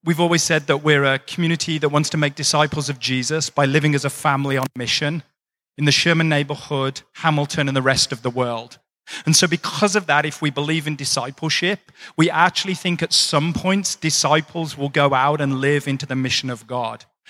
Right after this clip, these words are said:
Like Gareth said beautifully at the start, we believe God is at work in the world, and he's just inviting us to join him in what he's doing in our community and in our city.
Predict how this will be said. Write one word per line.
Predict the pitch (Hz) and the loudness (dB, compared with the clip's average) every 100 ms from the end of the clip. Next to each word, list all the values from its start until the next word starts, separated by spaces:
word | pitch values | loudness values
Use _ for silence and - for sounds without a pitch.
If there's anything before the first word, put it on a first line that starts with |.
| - | -2
Like | 160 | 0
Gareth | 170 175 170 | 2 4 4
said | 180 151 | 2 0
beautifully | 139 156 156 170 | -2 -2 -2 -4
at | 151 | -4
the | 143 | -4
start, | - 143 139 151 | 0 4 4 4
we | 147 | 4
believe | 151 175 147 | 4 2 0
God | 147 151 | -2 0
is | 156 | -2
at | 156 | -4
work | 139 131 127 | 2 0 2
in | 156 | -2
the | 151 | 0
world, | 147 147 185 208 - - | 4 2 2 -2 -8 0
and | 151 | 0
he's | - 185 | 2 2
just | 175 233 202 | 2 0 -2
inviting | 156 117 139 147 143 151 | -4 -4 -2 -2 0 0
us | 127 - | 0 -2
to | - | -8
join | 117 123 123 123 | -6 -4 -2 -4
him | 107 104 113 _ _ _ - | -6 -12 -16 _ _ _ -4
in | 135 123 | -2 2
what | 120 123 _ _ - | 0 -2 _ _ -2
he's | 143 151 139 | 2 2 2
doing | - 131 127 | 0 0 -2
in | 127 | -2
our | 123 | -4
community | 127 - 151 139 135 143 135 135 - | -4 0 4 4 2 -2 -4 -6 -8
and | 131 | -6
in | 127 | -4
our | 120 | -2
city. | 110 - 131 - 120 110 | -2 -2 -4 -8 -10 -14